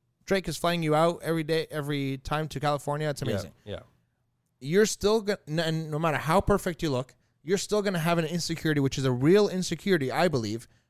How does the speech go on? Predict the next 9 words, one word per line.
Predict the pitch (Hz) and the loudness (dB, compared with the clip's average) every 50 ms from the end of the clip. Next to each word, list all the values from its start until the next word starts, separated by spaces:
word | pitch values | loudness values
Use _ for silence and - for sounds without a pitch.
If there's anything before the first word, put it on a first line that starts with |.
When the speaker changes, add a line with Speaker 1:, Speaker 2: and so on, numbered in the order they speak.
| _ _ - | _ _ -6
Speaker 1:
Um, | 117 123 127 127 123 117 113 110 101 - - _ _ _ _ _ _ _ _ _ _ _ _ _ _ _ - | -4 -2 -2 0 0 -2 -2 -4 -6 -10 -14 _ _ _ _ _ _ _ _ _ _ _ _ _ _ _ -18
it | - - - | -18 -12 -4
would | - 139 151 143 | 0 0 0 2
be | 135 156 151 | 2 2 4
like, | 143 131 131 - - - - _ _ _ _ _ _ _ - | 4 4 2 0 -4 -14 -20 _ _ _ _ _ _ _ 2
"Oh, | 156 160 156 147 143 143 139 | 6 8 8 10 8 8 6
like, | 135 131 120 - | 4 2 0 -2
am | 139 139 | 0 0
I | 147 143 143 143 | 2 2 2 -2